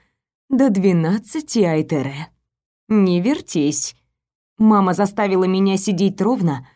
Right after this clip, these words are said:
и продолжила расчёсывать волосы. "Тогда у меня будет целых двенадцать". "Глупышка", рассмеялась она. "Зачем так много?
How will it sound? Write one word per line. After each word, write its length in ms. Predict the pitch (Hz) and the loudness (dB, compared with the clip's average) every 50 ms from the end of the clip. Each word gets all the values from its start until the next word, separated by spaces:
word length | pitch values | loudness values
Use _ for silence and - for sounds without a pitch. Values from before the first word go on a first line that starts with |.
| _ _ _ _ _ | _ _ _ _ _
и 120 | 277 277 277 | 2 2 2
продолжила 680 | 247 208 202 196 175 196 247 269 - 262 277 269 254 | 4 2 2 2 4 2 2 2 2 2 2 2 2
расчёсывать 600 | 233 202 196 - - 190 185 - 185 185 190 - | 2 0 -2 -2 -4 -4 -2 -2 -4 -4 -6 -4
волосы. 480 | 156 160 151 127 131 131 - - 139 123 - _ _ _ _ _ _ - | -4 -4 -4 -4 -4 -6 -8 -10 -12 -14 -18 _ _ _ _ _ _ -4
"Тогда 340 | - 415 349 339 440 453 440 | -4 -2 -2 0 0 2 2
у 60 | 403 | 2
меня 220 | 370 320 311 302 302 | 0 0 0 0 0
будет 360 | 262 359 359 359 370 370 - | 0 0 0 0 -2 -2 -2
целых 320 | - 415 392 370 349 311 | -2 0 0 2 2 2
двенадцать". 800 | 262 311 339 330 311 285 247 220 220 - - 262 254 - - - _ _ _ _ _ _ _ _ _ _ _ _ _ _ - | 0 0 0 0 0 0 0 0 -2 -2 -6 -8 -8 -10 -12 -18 _ _ _ _ _ _ _ _ _ _ _ _ _ _ 0
"Глупышка", 960 | 285 226 208 214 190 202 202 202 202 196 220 - 202 - - - 214 220 208 - - - - _ _ _ _ | 2 2 2 2 2 2 0 0 -2 -2 0 0 -2 -4 -4 -4 -4 -4 -4 -6 -12 -20 -20 _ _ _ _
рассмеялась 800 | - 240 226 220 - - 220 214 202 190 180 175 175 175 - 208 | -2 0 0 0 2 2 2 4 4 4 2 2 2 0 0 0
она. 320 | 190 175 165 143 131 - _ _ _ _ _ _ _ _ _ - | 0 0 -2 -2 -6 -10 _ _ _ _ _ _ _ _ _ -8
"Зачем 640 | 339 254 277 277 262 262 - - 240 233 254 285 | -2 0 2 2 2 0 -2 -2 0 2 2 2
так 240 | 285 349 370 - - | 0 -2 -6 -4 -4
много? 460 | 349 349 330 302 240 185 135 147 147 | -4 -2 0 2 2 0 0 -4 -8